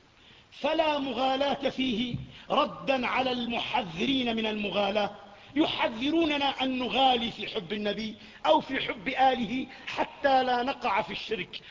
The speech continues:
قل لي بالله ربك، منذ بعث، منذ أن بعث محمد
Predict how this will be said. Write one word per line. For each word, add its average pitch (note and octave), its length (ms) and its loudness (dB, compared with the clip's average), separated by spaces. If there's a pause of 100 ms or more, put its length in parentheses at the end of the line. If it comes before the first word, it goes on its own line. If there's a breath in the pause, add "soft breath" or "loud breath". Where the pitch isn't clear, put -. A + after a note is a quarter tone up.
(160 loud breath)
قل G4 240 4
لي E4+ 100 6
بالله C4+ 400 2
ربك، D#3 400 -4 (300 loud breath)
منذ D#4+ 400 0
بعث، D4 420 2
منذ C#4+ 480 0 (100)
أن C4+ 140 0
بعث C#4+ 440 2
محمد C4+ 600 -2